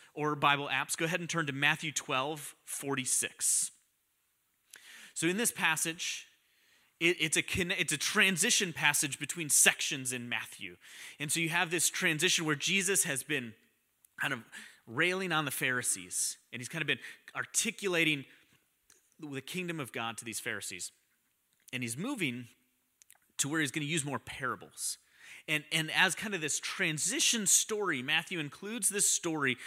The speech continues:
to help explain who is and who is not in the kingdom of God. So let's read together. Matthew twelve, uh, forty-six.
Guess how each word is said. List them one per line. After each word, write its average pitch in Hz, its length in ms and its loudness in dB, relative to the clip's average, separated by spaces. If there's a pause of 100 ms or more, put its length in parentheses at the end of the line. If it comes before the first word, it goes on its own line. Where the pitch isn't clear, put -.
(260)
to 170 80 0
help 180 280 2
explain 180 720 2
who 185 300 -6
is 208 320 4
and 165 120 -2
who 160 120 -8
is 135 120 -4
not 135 500 -6 (340)
in 143 180 -6
the 120 60 -10
kingdom 107 380 -12
of 92 160 -14
God. - 280 -18 (460)
So - 140 -6
let's 165 220 0
read 127 280 -4 (580)
together. 98 420 -8 (380)
Matthew 151 440 0
twelve, 143 600 -2 (320)
uh, 110 340 -2
forty-six. - 880 -6